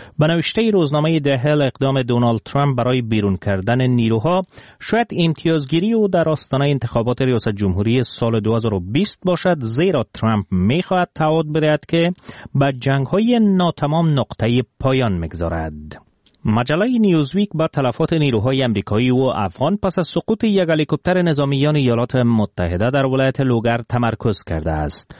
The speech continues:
دو سرباز امریکایی که سه شنبه در این سانحه جان دادند، شناسایی و به ایالات متحده منتقل شدند. دونالد ترامپ رئیس جمهور امریکا برای ادای احترام به این دو نظامی و خانواده‌هایشان روز پنجشنبه به ایالت دلاویر رفت.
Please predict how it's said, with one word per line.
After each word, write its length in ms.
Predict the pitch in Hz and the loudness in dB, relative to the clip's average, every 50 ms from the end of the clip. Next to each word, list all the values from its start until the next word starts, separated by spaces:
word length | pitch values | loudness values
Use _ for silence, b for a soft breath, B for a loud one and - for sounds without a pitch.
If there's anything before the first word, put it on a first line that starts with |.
| B B B B B B - 123 | B B B B B B -2 0
دو 120 | 139 143 | 0 0
سرباز 380 | - - 131 123 127 143 131 131 | 0 -2 -2 -2 -2 -2 0 0
امریکایی 500 | 127 123 120 117 110 - 120 127 131 127 | 0 0 0 -2 -2 0 0 -2 0 -2
که 120 | - 143 | -4 -6
سه 200 | 120 - 135 120 | -4 -2 -2 -2
شنبه 400 | - - 117 113 113 113 127 131 | -2 -2 -2 0 0 0 0 0
در 120 | 117 117 | 0 0
این 160 | 113 120 120 117 | 0 0 0 0
سانحه 540 | 107 - - 110 107 104 104 98 117 120 110 104 95 | -2 -2 -4 -2 0 0 0 0 0 -2 -2 -4 -4
جان 240 | - - 143 170 180 | -2 -2 0 0 0
دادند، 320 | 170 175 165 170 165 170 | -2 0 0 0 0 0
شناسایی 640 | 165 - - - 127 123 120 110 - 123 131 143 165 180 | -2 -2 -4 -2 0 0 0 0 0 0 0 2 2 2
و 160 | 185 196 190 | 2 2 2
به 100 | 175 175 | 2 0
ایالات 440 | 165 160 147 139 131 135 139 - 147 | 0 2 2 0 0 0 -2 -2 -2
متحده 800 | 147 143 139 135 131 123 - _ 92 92 87 90 82 92 98 | 0 0 0 0 0 0 -2 _ -2 -2 -2 0 0 0 0
منتقل 520 | 107 110 110 110 107 - 110 - - 117 95 | 2 2 2 2 0 -2 -4 -4 -2 -2 -2
شدند. 580 | - - - 82 78 76 76 71 69 69 B B B B B B B B B | -2 -4 -4 -4 -4 -4 -4 -6 -8 -10 B B B B B B B B B
دونالد 300 | 135 135 143 151 143 131 | 0 0 2 0 -2 -2
ترامپ 340 | - - - 156 156 139 - | -4 -4 -2 -2 -2 0 0
رئیس 200 | 135 127 120 107 | 0 0 0 0
جمهور 300 | 104 117 117 113 139 139 | 0 2 2 2 2 2
امریکا 360 | 131 123 120 117 - - 147 | 2 0 0 -2 -2 -2 -2
برای 360 | 135 135 131 135 135 135 131 | -2 0 0 0 2 2 2
ادای 280 | 123 120 135 131 131 - - | 0 2 2 0 0 0 0
احترام 580 | 135 123 107 - - - 113 147 160 170 165 | -2 -2 -2 -4 -4 -4 -2 0 0 0 0
به 60 | 151 151 | 0 2
این 260 | 151 151 151 151 143 | 2 2 2 2 2
دو 120 | 135 139 | 2 0
نظامی 380 | 143 143 131 127 127 131 147 151 | 2 2 2 0 0 0 2 0
و 80 | 151 | 0
خانواده‌هایشان 1040 | 135 - - - 117 113 110 110 107 107 98 131 156 180 185 - - 190 190 190 185 B B B B B B B | 0 -2 -2 -2 0 0 0 0 0 0 0 0 0 0 0 0 0 0 2 0 0 B B B B B B B
روز 260 | - 139 170 208 202 208 196 190 - | 0 2 2 2 2 0 -2 -2 -2
پنجشنبه 760 | - - 135 131 123 113 - - - 120 117 117 135 165 175 | -4 -2 0 0 0 0 0 -2 -2 -2 0 0 2 0 0
به 120 | 170 165 | 2 2
ایالت 460 | 156 151 143 135 123 123 127 123 - | 2 2 2 2 2 2 0 0 -2
دلاویر 520 | 135 123 123 131 127 131 123 127 123 104 87 | -2 -2 0 0 0 0 0 0 0 0 -2
رفت. 600 | 85 - 82 82 80 - - - _ - - - | -2 -4 -4 -6 -6 -8 -12 -18 _ -20 -20 -20